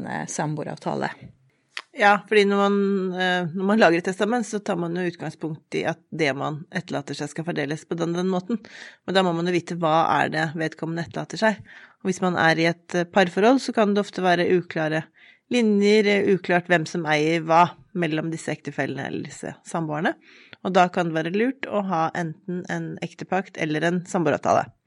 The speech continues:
Speaker 2: Og hvem som trenger det, har vi spilt inn egne episoder om, så trenger vi ikke snakke nærmere om, men med, med klare forhold da, mellom ektefeller og samboere i forhold til, eh, hvem som eier hva, så er det en sånn god inngangsport,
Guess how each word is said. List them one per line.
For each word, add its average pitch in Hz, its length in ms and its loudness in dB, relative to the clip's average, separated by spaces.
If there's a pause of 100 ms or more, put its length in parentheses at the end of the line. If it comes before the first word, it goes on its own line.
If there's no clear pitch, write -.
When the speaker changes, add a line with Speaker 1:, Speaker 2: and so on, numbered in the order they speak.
(480)
Speaker 2:
Og 190 80 0
hvem 175 180 6
som 190 160 -6
trenger 170 300 -2
det, 240 180 6
har 196 160 4
vi 180 60 -2
spilt 175 340 -2
inn 156 80 -4
egne 147 240 -4
episoder 156 400 -6
om, 240 260 -2
så 202 140 -2
trenger 175 240 -2
vi 170 40 -4
ikke 190 120 -8
snakke 190 180 -6
nærmere 170 380 0
om, 392 100 2
men 240 220 4 (580)
med, 196 760 4
med 196 180 0
klare 180 320 6
forhold 208 360 0
da, 202 100 6
mellom 175 460 0
ektefeller 165 500 -6
og 170 80 -6
samboere 170 480 -4
i 196 80 -6
forhold 160 320 -6
til, 156 320 -6
eh, - 300 -4
hvem 160 180 -4
som 175 140 -10
eier 160 180 -2
hva, 233 140 6 (520)
så - 140 -4 (100)
er 196 60 6
det 165 140 2
en 170 100 0
sånn 170 240 -4
god 180 220 4
inngangsport, 170 840 -2